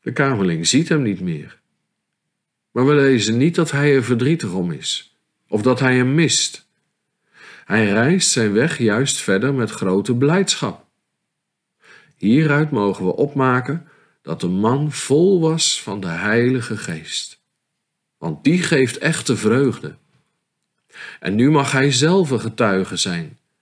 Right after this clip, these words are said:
van de liefde van God in de Heere Jezus Christus. Ik hoop dat je dat herkent. Momenten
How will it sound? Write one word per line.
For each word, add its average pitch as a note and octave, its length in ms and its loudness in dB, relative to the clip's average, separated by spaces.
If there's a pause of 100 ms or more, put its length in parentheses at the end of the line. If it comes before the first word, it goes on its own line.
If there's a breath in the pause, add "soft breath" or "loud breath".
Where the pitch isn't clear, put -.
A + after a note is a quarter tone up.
(280)
van E2+ 160 -12
de E2 120 -4
liefde C3+ 480 2
van A#2 200 -2
God - 400 -8 (380)
in - 140 -14
de D2+ 80 -6
Heere A2+ 640 2
Jezus G#2 540 0
Christus. - 800 -10 (1300)
Ik - 120 -14
hoop G#2+ 240 0
dat G2+ 160 -2
je G2+ 80 -2
dat F#2+ 200 -2
herkent. F#2+ 720 -6 (1200)
Momenten B2+ 720 0